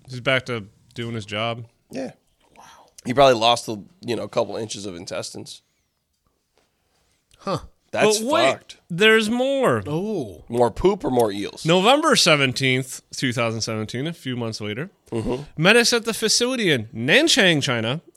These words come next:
Speaker 1: said their scan revealed an Asian swamp eel had somehow squirmed into a man's body and was causing an obstruction.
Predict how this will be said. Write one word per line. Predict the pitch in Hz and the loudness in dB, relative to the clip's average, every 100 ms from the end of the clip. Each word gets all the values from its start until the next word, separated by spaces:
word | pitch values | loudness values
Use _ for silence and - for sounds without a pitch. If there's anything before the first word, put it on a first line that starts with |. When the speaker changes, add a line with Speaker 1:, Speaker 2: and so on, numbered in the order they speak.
| - | -6
Speaker 1:
said | - 170 | -2 0
their | 175 | 2
scan | 156 185 190 | 0 2 2
revealed | 190 175 196 | 4 2 2
an | 185 180 | 0 2
Asian | 202 196 214 | 2 2 2
swamp | - - 208 262 392 381 | 2 0 2 4 4 2
eel | 185 147 135 170 - _ _ _ | 2 4 4 2 -2 _ _ _
had | 196 | 0
somehow | - 233 214 220 | 2 2 2 2
squirmed | 208 - 226 233 | 2 0 0 2
into | 226 | 2
a | 226 | 2
man's | 220 226 190 | 4 2 2
body | 220 220 233 | 2 4 2
and | |
was | 220 | 0
causing | - 233 226 233 | 0 -2 0 0
an | 226 | -2
obstruction. | - - 254 - 196 117 | -4 -4 -6 -6 -8 -10